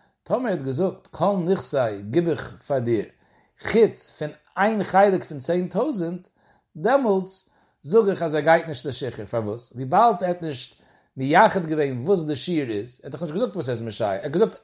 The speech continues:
א חלק פון די נחשים בין איך משיח. ממילא, דעמאלטס בין ער געווען, אז ער האט משיח געווען, דער עבד. אין אויב דער עבד האט ער משיח געווען, קומט אויס, אז גאר נישט קיינער.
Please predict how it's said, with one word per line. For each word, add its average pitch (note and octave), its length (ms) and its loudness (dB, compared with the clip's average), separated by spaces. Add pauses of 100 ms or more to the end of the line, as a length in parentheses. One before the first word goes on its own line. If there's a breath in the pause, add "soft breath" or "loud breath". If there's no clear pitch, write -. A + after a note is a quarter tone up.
א B3 200 4
חלק C4 500 4
פון F#3+ 200 -6
די F#3+ 80 0
נחשים F#3+ 500 -4
בין F3+ 100 -2
איך F3+ 120 -6
משיח. F#3 400 0 (600 soft breath)
ממילא, E3 560 2 (520 soft breath)
דעמאלטס E3 340 2
בין D3 140 -6
ער E3+ 100 2
געווען, A3 380 0
אז D#3+ 100 -2
ער E3 60 -6
האט - 60 -16
משיח F#3+ 400 4
געווען, C#3 260 -4
דער E3+ 180 0
עבד. G3 400 -2 (580)
אין C#3 100 -6
אויב F3+ 260 2
דער E3+ 100 2
עבד F3 260 2
האט C#3+ 80 -4
ער D3+ 80 -6
משיח B2+ 320 4
געווען, C3 180 -2
קומט D3+ 180 -6
אויס, F3+ 140 0
אז G3+ 100 0
גאר D4 100 0
נישט A#3+ 220 -2
קיינער. C3+ 280 -2